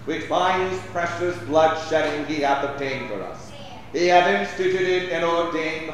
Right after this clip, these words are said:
holy mysteries as pledges of his love,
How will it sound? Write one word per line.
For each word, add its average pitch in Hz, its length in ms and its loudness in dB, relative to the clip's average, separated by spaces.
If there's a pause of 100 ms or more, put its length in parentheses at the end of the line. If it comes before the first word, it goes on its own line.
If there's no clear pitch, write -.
holy 202 360 4
mysteries 117 680 -6
as 143 420 0
pledges 180 460 0
of 123 100 -4
his 123 180 -6
love, - 520 0